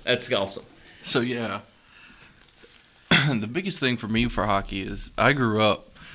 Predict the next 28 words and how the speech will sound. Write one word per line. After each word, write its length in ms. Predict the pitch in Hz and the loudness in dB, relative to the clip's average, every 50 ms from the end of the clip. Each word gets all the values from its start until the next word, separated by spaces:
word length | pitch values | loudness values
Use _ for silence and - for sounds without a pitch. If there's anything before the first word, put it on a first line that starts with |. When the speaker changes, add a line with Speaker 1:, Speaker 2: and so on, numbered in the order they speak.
| - - - - - - | -18 -18 -18 -18 -12 -4
Speaker 2:
you 100 | - 143 | 0 2
know, 160 | 120 104 95 95 | 4 4 4 6
I 100 | 113 151 | 4 4
grew 180 | 139 117 107 | 4 2 0
up 100 | 101 - | 0 -2
at 60 | 78 | -2
racetracks. 720 | 73 101 110 113 - - - 76 - - - - - - - - - - | 0 2 2 2 2 2 0 0 -2 -2 -6 -8 -8 -8 -10 -16 -12 -4
I 100 | - 131 | -2 0
didn't 540 | 135 127 - - 107 107 104 101 98 98 - - - - - - - - - - | 0 0 0 0 -2 -2 -2 -2 -4 -6 -8 -14 -12 -4 -2 -2 0 0 -2 0
really 200 | 127 127 120 113 | 0 2 2 2
watch 280 | 107 104 98 - - - | 2 2 2 0 0 -4
sports, 400 | - - 135 127 123 120 - - | -2 0 2 2 2 2 0 -4
football. 560 | - - 127 123 - 117 113 113 110 110 107 | -2 -2 -4 -2 0 2 2 4 4 4 4
I 80 | 117 | 2
tried 320 | 156 156 - - 101 98 101 | 0 -2 -2 -2 -2 -2 -2
it 40 | 101 | -4
a 40 | 101 | -4
little 200 | 98 101 104 101 | -2 -2 -4 -2
bit 180 | 101 110 87 | -4 -4 -6
in 60 | 98 101 | -4 -6
school. 260 | - - - 113 117 | -8 -4 -2 -2 -2
I 40 | 120 | -2
played 180 | - 123 110 | -2 -4 -4
a 40 | 104 | -2
little 180 | 104 98 98 95 | -2 -4 -6 -6
baseball, 600 | 98 95 95 98 - - - 107 104 104 107 110 | -6 -6 -6 -6 -6 -4 0 2 2 2 2 2
you 120 | 110 110 | 0 0
know, 300 | 107 104 104 101 101 101 | 0 0 -2 -2 -4 -4